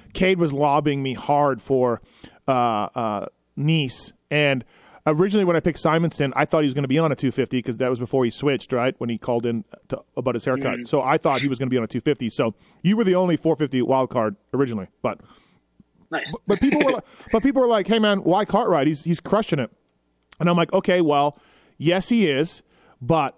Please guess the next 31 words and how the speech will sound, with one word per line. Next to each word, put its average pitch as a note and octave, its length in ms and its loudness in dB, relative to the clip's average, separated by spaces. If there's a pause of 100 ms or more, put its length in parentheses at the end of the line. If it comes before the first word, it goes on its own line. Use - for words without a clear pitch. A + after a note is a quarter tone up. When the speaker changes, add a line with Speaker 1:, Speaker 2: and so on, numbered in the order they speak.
(140)
Speaker 1:
I C#3+ 100 4
like E3 220 2
his G3+ 200 0
story D3+ 480 2
with C#3 140 -2
the D3 60 0
job C3 600 0
and, B2+ 560 0
and, B2+ 260 -2
you C#3 60 0
know, B2+ 100 2
working C3+ 520 0 (160)
two, D#3+ 200 -2 (160)
working E3 220 0
a E3 60 2
job D3 360 2
and C3 140 -2
then B2+ 220 0
trying C#3+ 220 0
to D3+ 40 4
race C#3 440 0
and A#2+ 200 -2 (400)
do D#3+ 160 2
all D#3 140 2
that." C#3 260 2
And D3 140 0
then, D3+ 200 0
then, E3+ 260 0
then F3 160 0
somebody's F3 500 0
like, D3+ 240 0